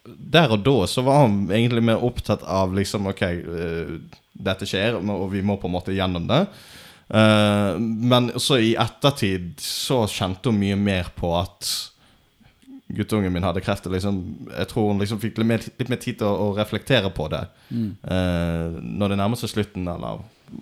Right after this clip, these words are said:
Speaker 1: var forbi, noe
Speaker 2: Mm.
Speaker 1: sånt. Eh, det, ja, det skal jo også sies at bare et par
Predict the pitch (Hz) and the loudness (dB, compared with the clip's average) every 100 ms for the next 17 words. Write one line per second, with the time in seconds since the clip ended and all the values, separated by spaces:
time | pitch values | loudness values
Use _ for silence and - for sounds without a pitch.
0 | - - 90 80 - 92 95 - 110 - | -14 -8 -4 -4 -4 -4 -4 -6 -12 -14
1 | - 95 95 104 - - _ - - - | -8 -6 -4 -6 -8 -18 _ -20 -20 -20
2 | - - _ - 95 95 90 87 - _ | -20 -20 _ -2 2 4 2 -2 -10 _
3 | - 80 - 107 - 110 95 107 104 98 | -4 -4 -2 -4 2 4 4 0 -2 0
4 | 101 - 95 92 - - - - - 87 | 0 0 -2 -4 -8 -10 -8 -8 -10 -4
5 | 90 90 95 90 - - 95 | -2 0 -2 -4 -6 -2 0